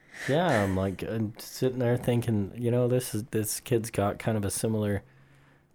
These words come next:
like, childhood to me, I guess. Uh, you know, with all the things that he's doing and all this shit, and then now I'm like, "No, I don't, I don't wanna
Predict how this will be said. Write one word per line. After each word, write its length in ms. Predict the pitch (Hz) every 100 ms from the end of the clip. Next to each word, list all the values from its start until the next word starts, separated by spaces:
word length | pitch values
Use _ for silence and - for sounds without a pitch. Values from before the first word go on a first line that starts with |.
| -
like, 180 | 98 -
childhood 800 | 117 107 107 104 110 107 104 - -
to 120 | - 110
me, 420 | 101 98 101 104 -
I 120 | 101
guess. 500 | 101 101 104 - - _ _ _ _ _ _ _ 107 - -
Uh, 60 |
you 180 | 107 98
know, 300 | 95 98 101 - _ - _ _ -
with 160 | 101 104
all 120 | 101
the 120 | 95
things 360 | - 107 104 101
that 100 | 101
he's 140 | 95
doing 320 | 104 101 95
and 100 | 92
all 120 | 90
this 160 | 92 87
shit, 320 | - 98 92 -
and 160 | 95
then 400 | 92 90 90 85
now 260 | 95 92 90
I'm 100 | 87
like, 280 | 87 85 -
"No, 140 | 90
I 140 | 85 90
don't, 240 | 170 165
I 100 | 147
don't 220 | 165 160 143
wanna 240 | 170 165